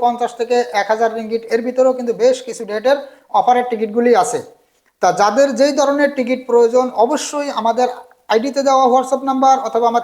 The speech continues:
স্ক্রিনে দেওয়া WhatsApp নাম্বারে আপনারা আপনাদের ডেটটি বলে আমাদেরকে ভয়েস করবেন,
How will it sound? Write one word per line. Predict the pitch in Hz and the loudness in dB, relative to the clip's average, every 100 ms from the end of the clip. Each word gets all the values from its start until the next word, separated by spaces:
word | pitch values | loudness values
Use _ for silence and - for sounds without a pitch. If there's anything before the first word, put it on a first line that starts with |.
| 240 - | -4 -10
স্ক্রিনে | 285 277 247 | -8 -4 -2
দেওয়া | 233 226 | 0 0
WhatsApp | 226 226 226 226 | 0 0 -4 -6
নাম্বারে | 220 233 269 | -2 0 0
আপনারা | 240 214 202 | -2 -4 -6
আপনাদের | 208 214 170 220 | -6 -8 -2 2
ডেটটি | 254 254 233 | 2 0 -4
বলে | 233 240 | -2 -2
আমাদেরকে | 214 214 226 185 | -4 -6 -6 0
ভয়েস | 196 196 226 | 0 0 -6
করবেন, | 220 254 | -2 -2